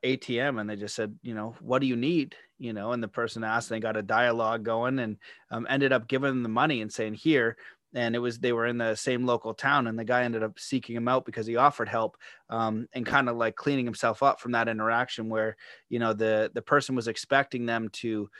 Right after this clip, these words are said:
you know, be afraid and be angry, but it said, "Oh, like, you're gonna, you need this more than me. How much do you need?"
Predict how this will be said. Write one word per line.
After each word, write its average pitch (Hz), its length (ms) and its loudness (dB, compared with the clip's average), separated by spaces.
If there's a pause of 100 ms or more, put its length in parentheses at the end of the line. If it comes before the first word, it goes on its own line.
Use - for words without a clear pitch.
(280)
you 113 80 -8
know, 107 260 -4 (160)
be 143 140 2
afraid 127 500 2
and 113 100 -4
be 117 200 0
angry, 127 320 0
but 110 160 -2
it 110 100 -4
said, 110 180 -4
"Oh, 127 200 4
like, 113 280 -2
you're 151 120 4
gonna, 139 200 2
you 135 240 0
need 151 200 4
this 131 200 0
more 131 220 4
than 120 160 -4
me. 131 180 -2
How 120 160 -2
much 120 220 -4
do - 80 -8
you 110 80 -4
need?" 120 340 -4